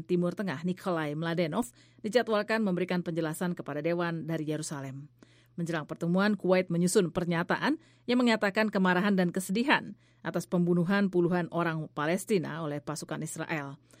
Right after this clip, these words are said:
sementara juga menyerukan penyelidikan independen.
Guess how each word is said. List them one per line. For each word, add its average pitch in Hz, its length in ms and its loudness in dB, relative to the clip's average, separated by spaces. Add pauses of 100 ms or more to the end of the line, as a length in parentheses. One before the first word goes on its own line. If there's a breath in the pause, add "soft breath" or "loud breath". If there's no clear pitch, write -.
(140)
sementara 156 320 -6
juga 165 240 -2
menyerukan 156 480 -4
penyelidikan 165 720 -2
independen. 147 760 -2